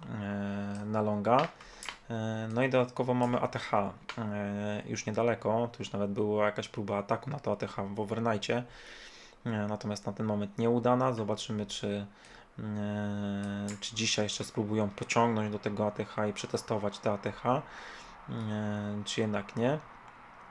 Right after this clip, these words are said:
Dzisiaj mamy trochę danych i jeszcze dodatkowo Trump o dwudziestej gada, e, także zobaczymy, czy, czy, czy nam czegoś tu nie da.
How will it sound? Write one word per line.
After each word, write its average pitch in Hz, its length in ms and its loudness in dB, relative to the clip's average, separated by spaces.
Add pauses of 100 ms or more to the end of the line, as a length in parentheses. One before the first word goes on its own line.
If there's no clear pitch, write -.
(680)
Dzisiaj 110 220 2
mamy 107 200 4
trochę 107 220 2
danych 143 480 4
i 113 60 -2
jeszcze 107 180 0
dodatkowo 107 380 2
Trump 113 260 6
o 104 40 2
dwudziestej 104 440 -4
gada, 110 320 0 (800)
e, 107 220 -2
także 110 220 2
zobaczymy, 107 520 0
czy, - 220 -2 (760)
czy, - 220 -4
czy - 200 -2
nam 104 200 -2
czegoś 104 300 -4
tu - 120 -6
nie 107 120 0
da. 139 220 4